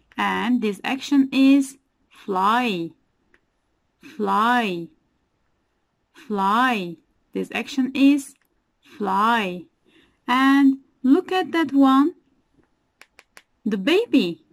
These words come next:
Wow, baby is here. And this action is crawl. Crawl. Action is crawl. Crawl. Action is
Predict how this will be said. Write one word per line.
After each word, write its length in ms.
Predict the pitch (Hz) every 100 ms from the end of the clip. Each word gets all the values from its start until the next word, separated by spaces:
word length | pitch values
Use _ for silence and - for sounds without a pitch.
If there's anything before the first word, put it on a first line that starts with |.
| _
Wow, 400 | 240 311 330 240 202
baby 400 | 262 349 330 285
is 140 | 269
here. 760 | - - 277 269 208 160 156 - _ _ _ _ _
And 500 | 220 214 208 254 302
this 180 | 220 196 -
action 500 | 302 - - 269 -
is 460 | 196 190 214 277 - _ _
crawl. 560 | - 302 262 175 165 160 _ _ _ _ _ _ _ _ _
Crawl. 640 | - 285 262 196 170 165 - _ _ _ _ _ _ _ -
Action 420 | 233 - 233 185
is 540 | 190 185 220 311 - _ _ _ _ -
crawl. 580 | - 285 233 175 165 170 _ _ _ _ _ _ _ _ -
Crawl. 580 | - 285 240 180 165 - _ _ _ -
Action 360 | 220 - 208
is 420 | 196 202 294 -